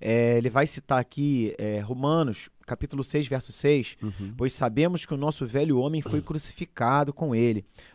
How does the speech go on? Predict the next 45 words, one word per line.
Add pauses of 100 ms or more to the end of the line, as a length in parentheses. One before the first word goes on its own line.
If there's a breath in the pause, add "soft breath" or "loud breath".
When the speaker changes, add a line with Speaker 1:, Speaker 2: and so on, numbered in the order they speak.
Speaker 1:
para
que
o
corpo
do
pecado
seja
destruído,
Speaker 2:
Sim.
Speaker 1:
e
não
mais
sejamos
escravos
do
pecado." (200)
Esse
versículo (100)
é
o
fundamento
de
nossa
vitória
sobre
o
pecado.
Speaker 2:
Então,
tem
uma
coisa,
pastor,
que
é
importante
a
gente
saber,
que
sem
conhecimento
não
tem
como
reconhecer.